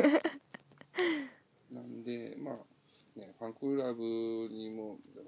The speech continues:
Speaker 2: どうなのかなと思いますけどね。他のアイドルのファンの方がわざわざファンクラブ入ったりするのかなと思いながらも。
Speaker 1: 確かに。
Speaker 2: まあ、ベイビーレイズ応援ラジオとしましてもですね、まあ、そんな大層なもんでもないですけど、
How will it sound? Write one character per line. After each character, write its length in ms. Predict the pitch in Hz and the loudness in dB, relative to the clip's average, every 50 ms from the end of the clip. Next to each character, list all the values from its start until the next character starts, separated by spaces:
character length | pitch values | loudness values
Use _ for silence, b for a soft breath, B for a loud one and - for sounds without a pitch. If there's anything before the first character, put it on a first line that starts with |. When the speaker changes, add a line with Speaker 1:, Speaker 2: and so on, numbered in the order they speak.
| 98 - - | -18 -14 -10
Speaker 2:
ど 140 | 113 107 107 | -8 -6 -6
う 40 | |
な 80 | 110 113 | -4 -2
の 140 | 110 104 101 | -2 -2 -2
か 100 | 104 107 | -2 -4
な 100 | 113 120 | -4 -4
と 100 | 120 113 | -4 -2
思 160 | 120 143 156 | -2 -2 -2
い 40 | 160 | -4
ま 140 | 170 180 190 | -6 -8 -12
す 80 | - - | -12 -12
け 100 | - 95 | -12 -10
ど 80 | 95 | -6
ね。 120 | 107 123 120 | -6 -6 -6
他 320 | - - 131 127 147 151 160 | -6 -8 -6 -4 -2 -2 0
の 200 | 165 156 156 - | 0 -2 0 0
ア 60 | 151 | 0
イ 80 | 156 143 | 0 2
ド 80 | 123 110 | 2 0
ル 80 | 98 | 0
の 100 | 92 90 | -2 -4
フ 80 | 101 120 | -4 -4
ァ 40 | 110 | -4
ン 60 | 101 | -4
の 100 | 98 95 | -4 -4
方 180 | 104 90 - | -6 -6 -6
が 80 | 90 92 | -4 0
わ 140 | 101 113 113 | 2 2 2
ざ 100 | 110 110 | 2 0
わ 80 | 101 | -2
ざ 140 | 87 95 95 - _ _ B B B B B B B B _ - | -2 -4 -8 -10 _ _ B B B B B B B B _ -6
フ 60 | 110 | -6
ァ 20 | 110 | -4
ン 80 | 104 | -2
ク 80 | 117 110 | -2 -2
ラ 60 | 98 | -2
ブ 60 | 85 - | -2 -4
入 120 | - 104 | -6 -6
っ 20 | |
た 80 | - - | -4 -6
り 60 | 95 | -6
す 120 | - - 120 | -2 -2 -2
る 60 | - | 0
の 60 | - | 0
か 100 | 98 101 | 2 2
な 80 | 95 98 | 0 0
と 100 | 95 95 | 0 0
思 180 | 92 95 98 98 | 0 0 0 0
い 60 | 98 | 0
な 120 | 98 95 | 0 0
が 100 | 95 95 | 0 0
ら 120 | 92 92 92 | -2 -2 -4
も。 120 | 92 90 90 - - _ - | -6 -8 -10 -12 -16 _ -6
Speaker 1:
確 280 | - 254 226 - - - | -4 -4 -4 -4 -6 0
か 140 | - 240 226 | 2 4 4
に。 340 | 220 214 208 202 196 - - _ _ _ - - - - - - - - - - - - - | 4 4 2 2 0 -2 -6 _ _ _ -20 -20 -20 -20 -20 -20 -20 -20 -8 -2 -2 -2 0
Speaker 2:
ま 60 | 120 | 0
あ、 80 | 104 110 | 0 0
ベ 120 | 113 110 | 2 2
イ 40 | 104 | 2
ビ 180 | 104 107 107 | 0 -2 -2
ー 20 | 101 | 0
レ 80 | 101 | 0
イ 60 | 98 92 | 0 0
ズ 180 | 85 82 82 82 | -2 -2 -4 -2
応 100 | 90 92 | -2 -2
援 80 | 90 87 | -2 -2
ラ 140 | 92 90 | -4 -4
ジ 100 | 80 73 80 | -6 -6 -10
オ 80 | 76 | -10
と 120 | 71 76 80 | -10 -12 -14
し 140 | 73 - 87 | -12 -10 -8
ま 180 | 87 85 85 | -8 -8 -10
し 80 | - - | -10 -12
て 80 | 90 | -10
も 140 | 85 76 71 | -10 -8 -10
で 80 | 69 - | -12 -14
す 160 | - - 101 | -12 -8 -4
ね、 180 | 92 87 80 - - - _ - - - | -4 -4 -4 -8 -14 -20 _ -14 -8 -8
ま 80 | 104 | -8
あ、 20 | - | -6
そ 220 | - - - 110 | -6 -4 -4 -2
ん 40 | 117 | -2
な 80 | 117 | -2
大 160 | 101 - 123 117 | -2 0 -2 0
層 100 | 120 98 | 0 -2
な 100 | 92 90 | -2 -2
も 100 | 92 101 | -2 -2
ん 40 | |
で 80 | 101 85 | -4 -4
も 100 | - 82 | -6 -8
な 100 | 95 98 | -8 -6
い 60 | - | -4
で 80 | 113 113 | -4 -4
す 100 | - - | -4 -2
け 140 | - 110 92 | -2 -2 0
ど、 220 | 104 101 92 82 | 0 0 -2 -2